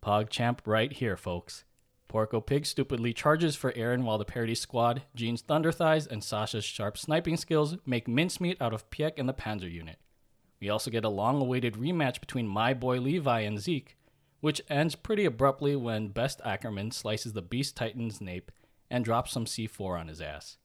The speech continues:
Metal Gear Hanj and Armin subsequently arrive at the battlefield on board an airship to begin the Parody Squad's evac. Elsewhere, Falco Punch emerges unscathed from Eren's initial transformation after Reiner protected the both of them in a cocoon made of armored hands.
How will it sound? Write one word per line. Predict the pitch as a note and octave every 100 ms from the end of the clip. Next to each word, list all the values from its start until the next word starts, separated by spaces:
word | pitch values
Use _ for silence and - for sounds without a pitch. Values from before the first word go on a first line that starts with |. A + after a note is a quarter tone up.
| _ _ _ _ _ _ _
Metal | G#2+ G#2+
Gear | A2 G#2+
Hanj | - C3+ E3+ C#3
and | A#2
Armin | A#2+ B2 A#2+ B2+
subsequently | - A#2+ C#3 C#3+ D3 D#3 D3
arrive | C3 A2+ A#2
at | C3 C#3
the |
battlefield | B2+ A2+ B2 - C3+ -
on | G#2+ B2+ A2
board | A#2+ A2+
an | A2+
airship | C3 E3+ - A#2 -
to | A2+
begin | A2 A2+
the | G#2
Parody | - A#2+ C3 C3
Squad's | - A#2 G2+ G2+
evac. | - F#2+ E2+ D2+ D#2+ - _ _ _ _ _
Elsewhere, | G#3 G#3 G#3 G#3 G#3+
Falco | G3+ D#3 C#3+ D#3
Punch | C#3+ F3+ F#3 - -
emerges | A#2 B2 B2+ A#2+ C#3 A#2+ C#3
unscathed | B2 D3 - - B2+ C#3
from | - A#2+
Eren's | A2+ G#2 G#2+ G#2+
initial | G#2 -
transformation | G#2+ A#2 A2 - A#2 A#2+ D3+ F3+ E3+ -
after | B2 - G#2+
Reiner | G2+ A2+ A#2+
protected | A#2+ B2 B2 C#3
the | B2+
both | A#2+ A#2
of | A2+
them | A#2+ A#2+
in | G#2 G2
a | G2+
cocoon | - - - D3+ C#3+
made | A2 G#2
of | F#2+
armored | A#2 G#2+ G#2+
hands. | - G#2 D#2+ D2+ -